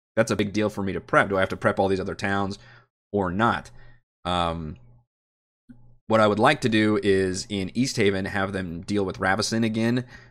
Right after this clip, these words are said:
but not in a context of we have to fight Ravison, but actually she's, you know, even though she's an Auralite, she's still trying to protect her city against this threat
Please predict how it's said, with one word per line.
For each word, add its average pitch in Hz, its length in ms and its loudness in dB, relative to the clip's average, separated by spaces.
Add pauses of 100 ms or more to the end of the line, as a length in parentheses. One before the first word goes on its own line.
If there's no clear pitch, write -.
but 85 120 -2
not 113 200 6
in 107 80 2
a 101 60 0
context 107 460 0
of 98 100 -2
we 98 60 -2
have 90 80 -6
to - 60 -16
fight 156 180 2
Ravison, 107 360 4
but 101 140 -2
actually 104 360 0
she's, 98 460 -4
you 104 120 -2
know, 90 180 -6 (320)
even 117 160 2
though 110 100 4
she's 101 200 0
an 92 60 -8
Auralite, 107 500 4
she's 98 120 -4
still 110 160 -2
trying 107 280 0
to 101 60 -2
protect - 400 -2
her 90 140 -4
city 101 420 0
against 95 320 -6
this - 160 -6
threat 95 400 -2